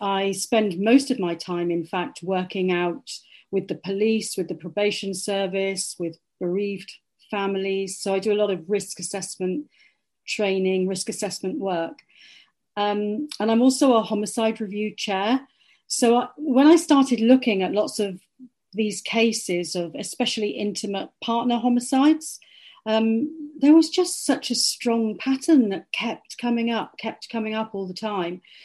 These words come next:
So I decided to do some formal research on it just to see if what I was suspecting was true.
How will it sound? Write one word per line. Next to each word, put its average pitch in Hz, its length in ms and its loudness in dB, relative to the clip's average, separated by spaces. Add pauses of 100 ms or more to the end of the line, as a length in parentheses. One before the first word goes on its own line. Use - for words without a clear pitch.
(300)
So 240 220 2
I 233 60 4
decided 269 460 2
to 277 80 2
do 247 200 0
some 190 480 -2 (680)
formal 262 420 6
research 180 460 -2
on 180 140 -2
it 165 60 0
just 220 180 -6
to 247 60 2
see 254 280 4
if - 200 -2
what 202 420 -4
I 214 120 4
was 190 260 -2
suspecting 180 960 -2
was 180 220 -4
true. - 540 0